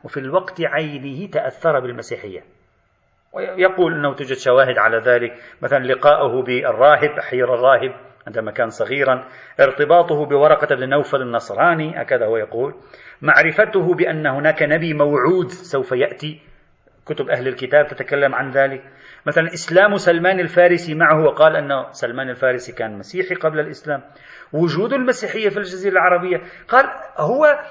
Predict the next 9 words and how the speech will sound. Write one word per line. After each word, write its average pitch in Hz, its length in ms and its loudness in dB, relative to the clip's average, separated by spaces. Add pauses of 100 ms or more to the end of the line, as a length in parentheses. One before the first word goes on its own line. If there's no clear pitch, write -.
(160)
كان 311 300 -2
يعاني 262 1160 -2
من، 185 280 -6
من، 190 180 -6
من 185 140 -6
أوضاع 185 420 4
مجتمعه 160 640 -2
في 135 160 -10
مكة، 220 360 -8